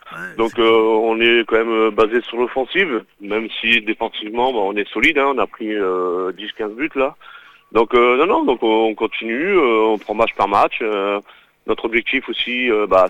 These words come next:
Speaker 2: c'est de mettre du jeu, parce que on, on a cette philosophie avec Sébastien de mettre du jeu, voilà, de mettre de l'intensité dans les matchs. Donc c'est ce que font les joueurs.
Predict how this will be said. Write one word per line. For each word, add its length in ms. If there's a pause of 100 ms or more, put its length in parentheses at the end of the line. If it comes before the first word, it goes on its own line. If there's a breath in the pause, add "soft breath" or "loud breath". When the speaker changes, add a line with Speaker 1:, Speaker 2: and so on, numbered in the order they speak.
Speaker 2:
c'est 160
de 40
mettre 640
du 140
jeu, 200
parce 140
que 100
on, 600 (100)
on 120
a 100
cette 140
philosophie 760
avec 180
Sébastien 460
de 180
mettre 280
du 160
jeu, 180 (400 loud breath)
voilà, 140
de 100
mettre 180
de 80
l'intensité 540
dans 120
les 80
matchs. 280 (200)
Donc 180
c'est 100
ce 60
que 160
font 220
les 120
joueurs. 400